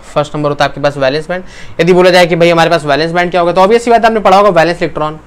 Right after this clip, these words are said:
तो valence electron का मतलब होता है कि जो electrons आपके पास बाहर move कर रहे होते हैं, Clear, Outer मोस्ट सेल में। तो क्या हो जाएगा हमारे पास? आउटर मोस्ट, आउटर मोस्ट field, आउटर मोस्ट filled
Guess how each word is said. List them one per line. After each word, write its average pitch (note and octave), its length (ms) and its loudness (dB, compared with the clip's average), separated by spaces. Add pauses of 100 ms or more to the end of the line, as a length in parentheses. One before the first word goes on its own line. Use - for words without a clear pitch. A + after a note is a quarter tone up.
(480)
तो F3+ 100 -2
valence E3 320 2
electron A3+ 360 0
का A#3 80 2
मतलब A#3 180 2
होता A3+ 180 0
है A#3+ 60 4
कि A#3 100 -2
जो A3+ 160 2
electrons A3 360 -2
आपके A3 200 0
पास A3 140 0
बाहर F#3 260 0
move F3 160 0
कर D#3 180 -6
रहे B2+ 80 -6
होते B2+ 200 -10
हैं, - 100 -18 (180)
Clear, A#3 220 2 (360)
Outer E3+ 260 2
मोस्ट D3+ 220 -2
सेल B2+ 140 -8
में। - 100 -14 (340)
तो D3+ 60 -6
क्या F#3+ 120 2
हो G3+ 60 6
जाएगा A3 160 4
हमारे G#3 120 4
पास? C4+ 240 0 (460)
आउटर F3+ 300 4
मोस्ट, C3 360 -6 (2250)
आउटर D#3 340 0
मोस्ट F3 420 -4 (1200)
field, F3 320 0 (1200)
आउटर D3 300 2
मोस्ट E3 380 -2 (340)
filled E3 280 -2